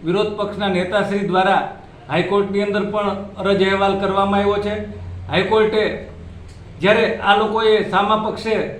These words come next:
શાસક પક્ષે બચાવ માટે કેવિયેટ દાખલ કરી હતી,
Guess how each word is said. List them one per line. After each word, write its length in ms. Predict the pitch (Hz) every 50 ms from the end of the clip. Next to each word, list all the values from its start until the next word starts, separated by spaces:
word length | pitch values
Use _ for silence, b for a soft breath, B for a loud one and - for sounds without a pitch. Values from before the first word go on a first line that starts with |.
| - -
શાસક 420 | 185 185 190 - 226 233 233 233
પક્ષે 260 | 226 220 208 - - 226
બચાવ 440 | 180 175 175 - - 214 214 202
માટે 280 | 202 202 202 208 208 190
કેવિયેટ 480 | - - 180 180 185 202 208 220 - -
દાખલ 320 | 196 190 - 208 202 202
કરી 260 | 202 196 196 196 196
હતી, 360 | 185 190 180 143 127 - -